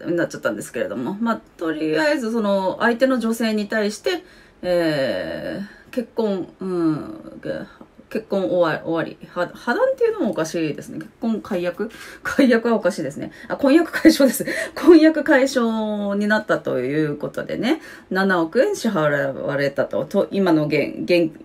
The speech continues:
今の金額で言うと七億円。でも、その女性っていうと、当時はですね、まあ、将来の天皇の、あの、お相手の女性ですから、皇族の方か、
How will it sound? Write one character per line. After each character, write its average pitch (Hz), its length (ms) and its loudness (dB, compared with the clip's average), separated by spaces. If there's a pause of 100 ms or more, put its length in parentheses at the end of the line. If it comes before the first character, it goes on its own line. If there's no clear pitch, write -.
今 196 180 0
の 165 100 2
金 160 120 0
額 147 160 0
で 160 80 -2
言 220 100 2
う - 40 -2
と 190 80 0
七 143 220 0
億 127 140 -6
円。 - 200 -2
で 427 80 2
も、 330 220 2 (420)
そ 381 100 -6
の 440 160 2
女 294 160 4
性 370 240 2
っ 330 40 -4
て - 140 -4
い 311 120 2
う 330 100 0
と、 269 140 2
当 440 340 8
時 220 120 0
は 147 180 2
で - 100 -6
す - 160 -8
ね、 170 460 0 (480)
ま 226 280 0
あ、 214 40 -10
将 370 180 0
来 269 140 6
の 185 80 2
天 220 200 2
皇 233 120 4
の、 - 440 2
あ 180 60 4
の、 160 480 6
お 180 140 8
相 180 120 8
手 170 60 -4
の 180 140 4
女 175 160 2
性 180 180 4
で 196 140 2
す 214 100 -8
か - 140 -4
ら、 143 320 0 (400)
皇 349 320 2
族 320 760 4
の 311 160 10
方 302 360 0
か、 320 500 4